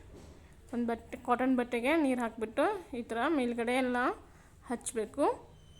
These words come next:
ನೋಡಿ, ಈ ಥರ ಹಚ್ಚಿದ ಮೇಲೆ ಮತ್ತೆ ತಿರುವಿ ಹಾಕಬೇಕು.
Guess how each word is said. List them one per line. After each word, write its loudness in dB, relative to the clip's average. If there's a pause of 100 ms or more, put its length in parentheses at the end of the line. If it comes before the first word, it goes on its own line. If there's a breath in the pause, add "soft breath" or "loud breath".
(720)
ನೋಡಿ, -4 (340)
ಈ -14
ಥರ -6
ಹಚ್ಚಿದ -4
ಮೇಲೆ 0 (200)
ಮತ್ತೆ -2 (760 loud breath)
ತಿರುವಿ 2
ಹಾಕಬೇಕು. -2